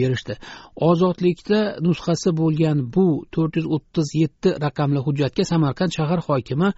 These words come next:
Bobomirzo Obilqulov joriy yilning yigirma sakkizinchi oktyabr kuni imzo chekkan. Yigirma to'qqizinchi oktyabr kuni Ozodlik bilan gaplashgan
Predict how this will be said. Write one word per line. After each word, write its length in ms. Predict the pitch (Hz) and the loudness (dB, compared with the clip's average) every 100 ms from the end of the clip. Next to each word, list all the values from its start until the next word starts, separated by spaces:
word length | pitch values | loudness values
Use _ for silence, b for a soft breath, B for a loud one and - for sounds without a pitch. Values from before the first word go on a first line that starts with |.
| B B B B - | B B B B 2
Bobomirzo 720 | 165 196 190 170 139 185 202 190 - _ - 156 | 2 4 4 2 2 4 2 2 -4 _ -6 -2
Obilqulov 680 | 160 170 - 247 233 185 165 - b b b | 2 2 0 4 6 6 2 -14 b b b
joriy 360 | 175 170 185 196 | 4 4 4 4
yilning 400 | 165 147 165 220 220 _ b b b 147 | 2 2 4 4 2 _ b b b -2
yigirma 380 | 139 170 175 170 | 2 4 2 0
sakkizinchi 520 | 170 151 - 147 143 196 165 | -2 -4 -2 -2 0 -2 -2
oktyabr 400 | - 143 139 147 | -2 0 0 -2
kuni 180 | - 151 151 | 0 0 2
imzo 240 | 151 147 139 - | 2 2 0 -2
chekkan. 400 | 165 - 156 117 - - B B B | -4 -2 -2 -2 -6 -18 B B B
Yigirma 240 | 175 208 202 | 4 4 2
to'qqizinchi 320 | 208 226 240 | 2 2 2
oktyabr 280 | 220 208 196 | 2 2 2
kuni 140 | 233 240 214 | 2 0 2
Ozodlik 340 | 175 170 185 - | 0 0 -2 -2
bilan 160 | 170 165 | 0 2
gaplashgan 380 | 160 170 156 160 | 0 -2 -2 -2